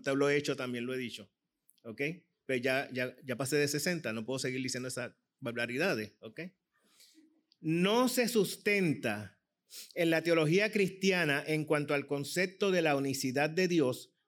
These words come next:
como condición de la Trinidad. ¿Ok? Imposible, un disparate, imposible.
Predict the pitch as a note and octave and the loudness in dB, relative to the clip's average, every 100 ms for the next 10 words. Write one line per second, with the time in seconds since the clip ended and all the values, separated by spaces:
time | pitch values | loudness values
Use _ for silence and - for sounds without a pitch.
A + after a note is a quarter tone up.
0 | _ D3+ C#3+ C3 C#3 C3 C3 C3+ C#3 C#3 | _ -2 0 -2 -2 -2 -2 0 0 0
1 | C3 C3 A#2 A2 F#2 F2+ _ _ _ _ | 0 -2 -4 -4 -6 -12 _ _ _ _
2 | _ _ _ _ _ - G#2 B2+ _ _ | _ _ _ _ _ -20 -20 -20 _ _
3 | _ _ A#2+ _ _ - C3 C#3 D#3 C3 | _ _ -20 _ _ -12 -8 -6 -4 -4
4 | D3 D3+ D3+ B2+ A2+ G2 - A2+ A2 - | -2 -2 -2 -2 -2 -10 -14 -12 -8 -6
5 | A2 F#2+ | -6 -8